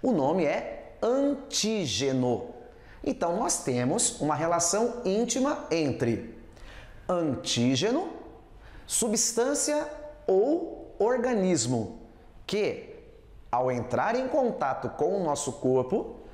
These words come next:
possa causar uma doença. Esse é o antígeno. Então, vamos pensar em alguns exemplos. Uma bactéria pode ser um antígeno. Um vírus pode ser um antígeno.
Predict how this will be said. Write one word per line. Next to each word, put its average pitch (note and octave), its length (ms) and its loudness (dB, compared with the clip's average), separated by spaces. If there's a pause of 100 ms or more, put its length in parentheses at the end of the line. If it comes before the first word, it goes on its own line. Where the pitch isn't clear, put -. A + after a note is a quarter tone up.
(220)
possa C3+ 520 2
causar D3 560 2
uma C#3 140 0
doença. B2+ 760 0
Esse - 160 0
é D#3 40 4
o E3 160 0 (120)
antígeno. D#3+ 880 0 (300)
Então, B3 220 0
vamos C#4 200 0
pensar F#3+ 320 0
em D#3 40 0
alguns B2+ 240 0
exemplos. C3+ 680 0 (260)
Uma C3+ 160 2
bactéria B2+ 800 0 (260)
pode B2 240 2
ser B2 240 0
um B2+ 180 6
antígeno. C3+ 560 0 (1120)
Um A#3+ 200 2
vírus A#2+ 1080 0 (300)
pode C3+ 200 2
ser D3 280 0
um C3+ 100 -2
antígeno. A#2+ 580 -2